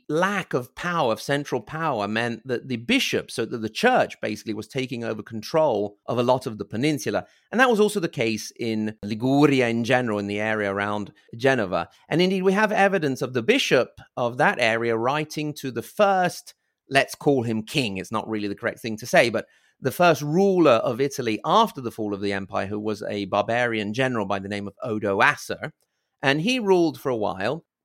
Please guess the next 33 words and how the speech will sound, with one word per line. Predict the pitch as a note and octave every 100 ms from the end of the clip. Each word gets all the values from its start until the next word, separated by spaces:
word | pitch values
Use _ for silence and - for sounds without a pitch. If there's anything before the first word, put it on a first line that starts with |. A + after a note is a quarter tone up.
| _ _
Then | F3+ A#3
we | G#3
had | E3
the | C#3
invasion | B2 B2+ C3 A#2+ B2
by | G#2+ F#2+
the | G2+
Goths | A2 G3 A#3+ - - -
of | G#2 G2
Theodoric, | - G#2 G#2+ F3 C4 - - _ _ _ -
and | B2 A#2+ A2
so | A#2+ A#2
Genoa | A#2+ C3+ C3+
would | A2 A2
have |
been | A2 A2
part | A2+ A2+ A#2 B2 -
of | G#2+ A2 A2+ A2
the | G#2+ G#2
kingdom | - C#4 G3+ C3 F3+ B3 -
of | A2 G#2+
Theodoric, | - G2+ G2 F#2+ G#2 G#2+ -
kno-, | A2+ G#2+ G#2
also | - B2 - A2
known | G#2 G#2 G#2 -
as | G#2 G2+ - -
Theodoric | A2+ A2 G#2+ G#2 - F2
the |
Great. | F#2+ C#3+ A2 - - - _ _ _ _ _ _ _
He | - A#3 A#3 -
lasted | E3 E3+ F#3 F#3 - G3 E3+
from | D3 B2+
about | A2+ A2+ A2